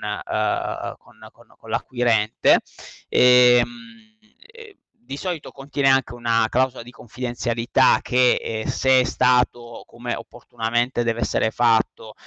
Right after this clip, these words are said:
eh, stipulato a monte un accordo di confidenzialità, contiene semplicemente un rimando alle previsioni dell'accordo di confidenzialità precedentemente sottoscritto. Ehm,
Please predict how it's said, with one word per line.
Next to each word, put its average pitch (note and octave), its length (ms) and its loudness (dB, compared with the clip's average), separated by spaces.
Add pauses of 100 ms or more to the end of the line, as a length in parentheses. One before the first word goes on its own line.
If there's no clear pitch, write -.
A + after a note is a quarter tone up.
(180)
eh, A2 260 0
stipulato B2 520 -2
a A#2+ 40 0
monte B2+ 300 -10
un A#2 80 -16
accordo B2 460 -10
di A#2 80 -20
confidenzialità, A#2 880 0
contiene A#2 560 -4
semplicemente A#2 560 -10
un A#2 80 -18
rimando A#2 640 0
alle A2 220 -2
previsioni A#2 440 -14
dell'accordo A2 420 -6
di G#2 60 -20
confidenzialità A2+ 840 -2 (100)
precedentemente A2+ 1040 -4
sottoscritto. C#3 960 -6 (600)
Ehm, B2+ 840 2